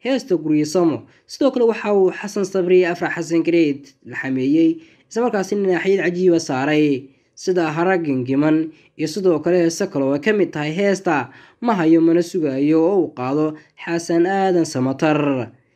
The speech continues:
sida Cinamka Beeraha, Taariikhdu Waa Buug,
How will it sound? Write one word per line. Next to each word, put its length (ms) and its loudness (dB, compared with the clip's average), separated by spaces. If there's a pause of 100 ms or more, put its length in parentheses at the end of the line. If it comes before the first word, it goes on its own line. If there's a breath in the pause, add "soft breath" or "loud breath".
(120)
sida 320 0
Cinamka 480 0
Beeraha, 680 0 (280 soft breath)
Taariikhdu 540 2
Waa 260 4
Buug, 400 4